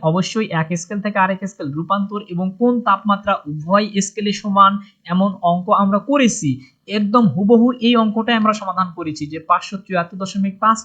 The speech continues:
নয়। তোমরা যদি প্রশ্ন অবশ্যই বিস্তারিত ক্লাসটা করবে তাহলেই বুঝে যাবে। তাহলে দেখো তিরিশ নম্বরের সঠিক উত্তর কি হবে? মনে রাখবা কেলভিন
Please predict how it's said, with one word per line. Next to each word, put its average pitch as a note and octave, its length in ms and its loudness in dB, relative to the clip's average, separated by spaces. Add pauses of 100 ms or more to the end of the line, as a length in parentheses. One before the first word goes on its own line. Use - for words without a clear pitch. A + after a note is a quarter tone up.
নয়। B2+ 220 -2 (280)
তোমরা F#3 180 0
যদি F3 260 -2 (100)
প্রশ্ন G3+ 420 -2 (480)
অবশ্যই F#3+ 360 -2
বিস্তারিত F#3 380 -2
ক্লাসটা F#3 360 -4
করবে G#3 320 -2
তাহলেই G3 340 -2
বুঝে G#3 300 2
যাবে। C#3 280 -2 (340)
তাহলে F3+ 200 2
দেখো F#3+ 500 0 (300)
তিরিশ A3 320 4
নম্বরের G3 380 4
সঠিক G#3+ 360 -2
উত্তর G#3+ 260 0
কি G#3 140 0
হবে? G#3 460 2 (140)
মনে D#3 280 0
রাখবা C#3 340 0
কেলভিন G3 720 0